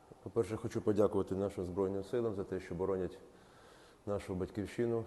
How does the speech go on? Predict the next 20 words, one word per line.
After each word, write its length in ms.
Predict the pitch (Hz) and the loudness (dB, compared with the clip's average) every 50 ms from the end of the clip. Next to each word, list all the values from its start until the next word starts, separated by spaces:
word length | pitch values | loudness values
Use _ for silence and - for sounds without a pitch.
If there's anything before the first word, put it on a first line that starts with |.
| - 104 | -6 -6
і 40 | |
дають 260 | 92 87 98 101 95 95 | -4 -2 -2 -2 0 0
нам 120 | 98 95 | -2 -2
змогу 320 | 80 87 101 101 90 95 | -2 -2 -2 -2 -2 -2
займатися, 540 | 85 92 92 85 90 92 90 - - 92 82 - - - - - - - | -2 -2 -2 -2 -2 -2 -2 -2 -4 -4 -4 -4 -8 -16 -20 -20 -16 -12
е, 160 | 85 85 85 82 | -10 -8 -8 -8
своєю 340 | - - 92 92 92 92 | -6 -4 -2 0 0 -2
справою. 520 | 90 - - 90 92 85 82 78 78 76 78 - - - - - - - - - - - - - - | -4 -4 -2 0 0 0 0 0 -2 -4 -6 -8 -14 -20 -20 -20 -20 -20 -20 -20 -20 -20 -20 -12 -6
Е, 280 | 76 82 90 87 87 | -4 -2 -2 -2 -2
в 320 | 90 87 87 - - - - | -4 -6 -8 -12 -20 -10 -4
принципі, 420 | - 131 127 113 - - 113 104 - - - | 0 0 0 0 0 0 0 0 0 -4 -8
Дмитро, 500 | 101 101 107 104 - 101 104 98 95 85 | -4 -4 -2 -2 0 2 2 2 2 0
е, 1400 | - - - - - - 80 76 - - - - - - - 78 82 78 60 62 - 73 73 71 73 - - - - | -4 -12 -18 -18 -16 -14 -14 -12 -12 -10 -10 -10 -8 -8 -6 -6 -6 -6 -6 -6 -6 -6 -6 -6 -6 -6 -6 -8 -8
сказав 400 | - - 104 92 98 98 90 80 | -4 -2 0 2 2 2 2 0
вже, 240 | 78 87 87 80 80 - - - - - - | -2 -4 -4 -4 -6 -8 -14 -20 -20 -16 -10
наш 160 | 85 85 85 | -10 -10 -8
капітан, 440 | - - 80 - - - 85 82 80 | -8 -10 -10 -6 -4 -4 -2 -4 -4
що 420 | - - - - 80 78 78 76 - - - - - - - - - - - - | -8 -8 -6 -4 -4 -4 -4 -6 -8 -10 -16 -20 -20 -20 -20 -20 -20 -20 -20 -18
за-, 220 | 87 87 92 101 87 - - - - - - - - - - - - - - - - - - - - - - - 87 | -10 -4 -2 -2 -2 -4 -8 -18 -20 -20 -20 -20 -20 -20 -20 -20 -20 -20 -20 -20 -20 -20 -20 -20 -20 -20 -18 -12 -10
взагалом, 600 | 87 87 110 104 104 117 113 120 104 92 85 | -4 -2 -2 0 2 4 6 6 6 4 2